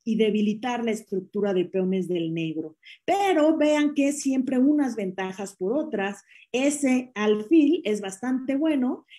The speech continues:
y doblarle los peones ciertamente sí le deja debilidades al negro, una mala estructura de peones,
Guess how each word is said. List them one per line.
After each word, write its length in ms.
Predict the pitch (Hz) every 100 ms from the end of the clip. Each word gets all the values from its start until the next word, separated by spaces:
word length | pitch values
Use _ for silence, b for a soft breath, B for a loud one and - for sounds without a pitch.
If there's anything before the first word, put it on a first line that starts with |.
| B
y 480 | 285 320 349 320 -
doblarle 560 | 226 233 254 277 277
los 220 | 269 240 233
peones 420 | - 269 269 269 -
ciertamente 880 | - 247 247 233 240 240 247 233
sí 180 | 208 -
le 140 | 226 226
deja 500 | 233 226 208 196 190 _
debilidades 960 | 185 196 185 190 185 233 214 214 208 -
al 240 | 220 226
negro, 400 | 285 277 269 269
una 280 | 220 214 202
mala 300 | 202 233 226
estructura 500 | 220 208 208 233 240
de 100 | 247
peones, 560 | 240 294 285 277 320